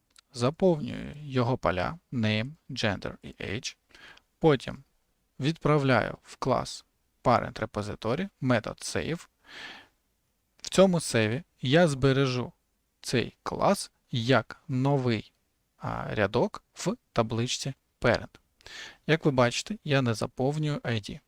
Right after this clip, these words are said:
Чому? Тому що, а, в табличці parent I D є автоінкремент. І я з цього метода поверну собі цей I D, який буде створено для цього,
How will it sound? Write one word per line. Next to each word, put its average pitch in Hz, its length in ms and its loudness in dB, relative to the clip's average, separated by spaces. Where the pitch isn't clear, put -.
Чому? - 240 -6
Тому 135 320 0
що, 170 220 -4
а, 120 340 0
в 135 340 0
табличці 139 640 -2
parent 113 540 2
I 113 200 2
D 117 120 -4
є 165 300 2
автоінкремент. 117 1000 -2
І 139 160 4
я 147 300 4
з - 100 -12
цього 139 280 4
метода 135 520 2
поверну 131 440 2
собі 127 400 -4
цей - 260 -2
I 113 140 -2
D, 165 260 -4
який 135 220 0
буде 123 240 -2
створено 131 640 2
для 120 220 4
цього, 147 440 -2